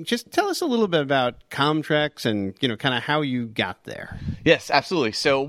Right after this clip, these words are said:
Speaker 2: Comtrex was started back in two thousand seventeen, and in a prior life, I was a commodities trader for J P Morgan Bear Stearns on the coal and environment markets desk.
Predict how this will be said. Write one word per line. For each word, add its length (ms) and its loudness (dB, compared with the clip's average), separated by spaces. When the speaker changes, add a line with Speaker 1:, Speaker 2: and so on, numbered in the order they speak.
Speaker 2:
Comtrex 400 4
was 120 -2
started 440 0
back 260 2
in 80 -8
two 140 -2
thousand 320 0
seventeen, 640 -2
and 180 -4
in 80 -4
a 60 -8
prior 320 2
life, 360 -2
I 100 -2
was 300 -6
a 240 0
commodities 440 -2
trader 340 -2
for 260 -4
J 200 -4
P 120 -10
Morgan 180 -2
Bear 180 0
Stearns 320 -4
on 60 -2
the 80 -6
coal 320 0
and 60 -4
environment 440 -2
markets 360 -4
desk. 360 0